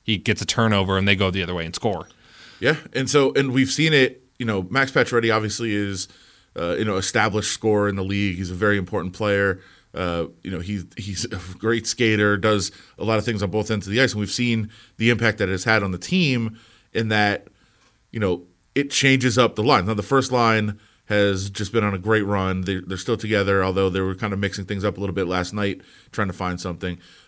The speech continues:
Speaker 2: Uh, but the first line is great. Obviously, the second line has really, really clicked with Pacioretty, Stastny,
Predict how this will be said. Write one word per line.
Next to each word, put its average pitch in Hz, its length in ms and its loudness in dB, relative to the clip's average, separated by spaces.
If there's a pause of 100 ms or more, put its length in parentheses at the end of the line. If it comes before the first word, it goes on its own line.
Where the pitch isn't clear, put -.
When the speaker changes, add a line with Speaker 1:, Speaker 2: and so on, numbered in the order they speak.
Speaker 2:
Uh, 90 220 -2
but 90 120 -4
the 101 80 -4
first 135 220 2
line 117 140 2
is 98 100 -2
great. 104 260 0
Obviously, 110 440 2
the 95 100 -4
second 139 260 2
line 107 180 0
has 98 200 -2
really, 107 400 2
really 101 240 0
clicked 101 320 -2
with 92 140 -6
Pacioretty, 101 380 0
Stastny, 95 580 -2